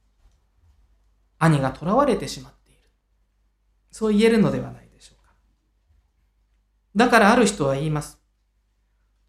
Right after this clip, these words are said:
通例、放蕩息子の例え話と呼ばれるこのシュエスのお語りになった例え話、実はこれは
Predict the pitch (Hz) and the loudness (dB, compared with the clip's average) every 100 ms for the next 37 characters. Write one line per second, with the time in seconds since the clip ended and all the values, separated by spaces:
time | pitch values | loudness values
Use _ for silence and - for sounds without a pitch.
0 | - 208 202 196 190 - 208 233 233 233 | 4 6 8 8 6 2 4 6 8 6
1 | 233 226 - 160 147 151 156 208 208 208 | 6 2 0 -2 -2 -4 0 4 6 4
2 | 202 151 - - 214 196 196 139 147 170 | 2 0 -4 0 2 2 0 -4 0 2
3 | 170 165 165 165 160 - 240 190 - 151 | 2 0 -2 -2 -4 -2 2 2 0 -2
4 | 143 139 180 180 180 175 175 185 135 123 | -2 -2 -2 0 -2 0 -2 -4 -8 -14
5 | 127 147 151 151 135 - 131 151 - 254 | -10 -4 -4 -4 -8 -12 -14 -14 -4 2
6 | 202 165 151 170 196 | 2 2 0 2 0